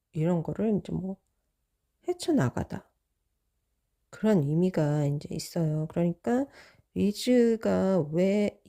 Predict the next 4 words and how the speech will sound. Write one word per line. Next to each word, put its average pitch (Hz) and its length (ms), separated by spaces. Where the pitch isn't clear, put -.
이 165 300
원유로 190 920
이 156 120
빌라에 175 760